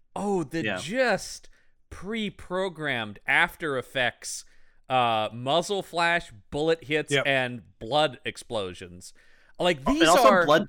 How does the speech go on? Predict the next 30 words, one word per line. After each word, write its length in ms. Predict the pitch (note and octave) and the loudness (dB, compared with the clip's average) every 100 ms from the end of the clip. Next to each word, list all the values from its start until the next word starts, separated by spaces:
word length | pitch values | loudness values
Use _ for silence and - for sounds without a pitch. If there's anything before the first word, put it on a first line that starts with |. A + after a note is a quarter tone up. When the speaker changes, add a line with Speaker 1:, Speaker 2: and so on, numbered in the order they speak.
| - | 0
Speaker 2:
dripping 420 | C#3+ D3+ C#3+ C#3 | -2 0 -4 -2
down 360 | B2+ A#2 A#2+ B2+ | 0 0 0 -4
somebody's 420 | - A#2+ A2+ G#2 | -6 -6 -6 -10
hand 380 | - G2+ G#2 B2 | -12 -10 -8 -6
at 100 | C3 | -6
one 240 | C3+ C3+ | -6 -8
point 240 | C#3 C3+ C3 | -6 0 2
Speaker 1:
Yeah. 200 | B2 G2+ | 2 0
Speaker 2:
was 100 | F2+ | -2
very 260 | A2 A2+ | -4 -4
clearly 460 | A2 - A2+ A2+ A#2+ | -4 -4 -4 -2 -2
just 260 | A#2+ A2 - | -4 -8 -8
a 60 | |
J 260 | G#2 G2+ G2 | -6 -6 -6
peg 360 | G2 G#2+ G#2+ | -6 -6 -6
being 220 | G#2+ F#2 F2+ | -8 -10 -12
stretched, 480 | - G2+ F#2+ A2+ | -12 -8 -6 -2
Speaker 1:
No, 180 | G3+ A#3 | 2 2
and 100 | F#3+ | 2
Speaker 2:
which 60 | G#3+ | 0
Speaker 1:
I 40 | |
Speaker 2:
was 80 | G#3 | 0
Speaker 1:
think 160 | D#4 E4 | -4 -6
Speaker 2:
really 140 | G#3+ | -4
Speaker 1:
these 280 | G#3+ A3 A#3+ | -4 -4 -2
Speaker 2:
cool. 100 | F3+ | 2
Speaker 1:
are 140 | F3+ | 2
Speaker 2:
<laughs> 80 | - | 0
Speaker 1:
pre-programmed, 1080 | - F3+ G#3 A3+ - F3 F#3 E3 D3+ C#3+ B2 | -2 -2 0 -2 0 2 2 0 -2 -2 -2
like, 240 | B2 B2 | -2 -2